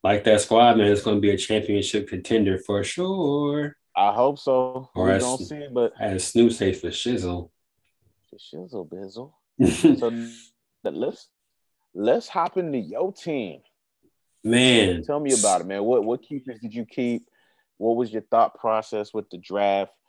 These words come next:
Speaker 1: Mm-hmm.
Speaker 2: Um, your adjustments. Spit your, speak your truth.
Speaker 1: Man, I'm not gonna lie, I spiraled. Um,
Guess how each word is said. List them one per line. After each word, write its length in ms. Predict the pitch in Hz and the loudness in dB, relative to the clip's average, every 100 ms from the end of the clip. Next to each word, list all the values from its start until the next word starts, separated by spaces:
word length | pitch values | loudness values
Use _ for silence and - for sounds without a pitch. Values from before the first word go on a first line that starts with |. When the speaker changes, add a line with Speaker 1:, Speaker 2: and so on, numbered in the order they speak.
| - | -2
Speaker 1:
Mm-hmm. 300 | 98 95 92 | 2 2 0
Speaker 2:
Um, 260 | 85 80 85 | -6 -8 -8
your 100 | 82 | -10
adjustments. 680 | 80 98 92 92 87 - _ _ _ _ _ _ _ | -4 -4 -4 -10 -14 -18 _ _ _ _ _ _ _
Spit 340 | - - 127 - | -20 -10 -8 -2
your, 160 | 107 | -4
speak 340 | - - 170 139 | -4 -14 -10 -6
your 100 | 123 | -6
truth. 320 | - 98 - _ _ _ - | -4 -6 -6 _ _ _ -2
Speaker 1:
Man, 400 | 131 131 131 127 | 4 6 6 6
I'm 140 | 135 | 6
not 180 | 135 127 | 4 4
gonna 140 | 113 | 2
lie, 340 | 110 113 113 107 | 4 4 2 -2
I 60 | |
spiraled. 580 | 104 - 104 95 87 85 _ _ - | -4 0 2 2 -2 -10 _ _ -2
Um, 600 | 113 110 104 98 92 | 2 4 2 -2 -4